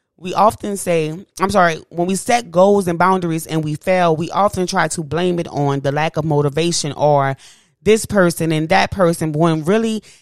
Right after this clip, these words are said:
the reason why we fail is because we was not intentional. That is the only reason why we fail, is because we were not intentional. If you want to lose fifty pounds, but you never go to the gym or you never change your eating habits, you are not being intentional, which is why you fail.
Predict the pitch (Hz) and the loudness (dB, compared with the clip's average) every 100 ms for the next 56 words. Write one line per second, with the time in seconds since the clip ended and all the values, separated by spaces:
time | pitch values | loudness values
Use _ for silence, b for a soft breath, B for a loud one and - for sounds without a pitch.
0 | b - 156 190 233 226 196 196 185 180 | b -4 0 2 2 4 4 4 4 0
1 | - 202 202 170 156 156 175 180 170 170 | 2 4 4 4 2 -2 -2 0 2 2
2 | 156 156 165 175 - 143 196 175 123 123 | 0 -2 -2 -2 -4 -8 -4 -4 -6 -10
3 | - _ _ _ - - 190 226 214 208 | -18 _ _ _ -16 0 2 2 0 0
4 | 214 208 226 214 202 202 190 190 180 175 | 2 2 2 -2 -2 -2 -2 0 2 2
5 | 170 180 - 175 175 156 151 160 165 151 | 0 -2 0 0 0 -2 -8 -4 -2 0
6 | 170 151 156 165 165 156 - 185 156 143 | 0 0 0 -2 -4 -6 -4 -2 -2 -4
7 | 165 180 262 254 233 226 190 180 - 196 | -4 -2 0 0 -2 -2 0 0 0 -4
8 | - 170 196 185 156 143 143 170 - 175 | -4 -8 -4 -2 -2 -4 -6 -6 -4 -2
9 | 170 165 160 165 160 147 139 160 143 B | -2 0 -2 -2 -4 -4 -2 -2 -4 B
10 | B - 165 175 180 170 190 170 160 151 | B -4 -2 -2 -2 -2 -2 0 2 0
11 | 160 185 170 160 151 147 156 202 175 185 | 0 -2 -2 -2 -2 -2 0 2 4 2
12 | 180 170 170 156 214 196 165 147 156 156 | 2 0 0 -2 -4 -4 -4 -4 -4 -2
13 | 151 151 147 139 - 135 - | 0 0 0 -4 -4 -6 -10